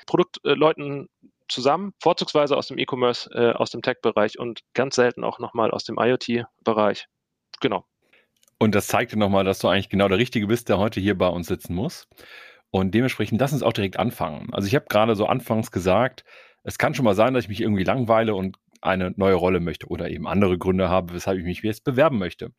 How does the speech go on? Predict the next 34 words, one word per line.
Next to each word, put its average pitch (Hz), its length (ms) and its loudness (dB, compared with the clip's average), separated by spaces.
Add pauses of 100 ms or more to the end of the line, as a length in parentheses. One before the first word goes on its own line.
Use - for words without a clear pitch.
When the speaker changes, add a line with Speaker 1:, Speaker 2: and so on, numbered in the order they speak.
(160)
Speaker 2:
Wenn 127 300 2
wir 127 500 4
so 120 420 2
die 110 440 0 (440)
Vorbereitung 127 600 2
auf 110 160 -2
eine 107 160 0
Bewerbung 95 600 -2
sehen, 85 540 -4
was 95 240 -2
ist 151 120 -6
so 135 160 0
vielleicht 107 480 0
eine 104 180 0
der 92 120 0
ersten 107 300 -2
Sachen, 101 460 -2 (380)
die 101 100 0
ich 98 140 -6
machen 98 460 -4
sollte, 117 580 2
bevor 120 420 0
ich 135 140 -4
anfange, 110 360 -2
mich 104 140 -2
zu - 100 -16
bewerben? 104 380 -4 (640)
Speaker 1:
Äh, 120 200 2
sehr 131 160 4
guter 143 220 2
Punkt. 143 260 0
Also 120 160 2
ich - 80 -4
glaube, 135 560 4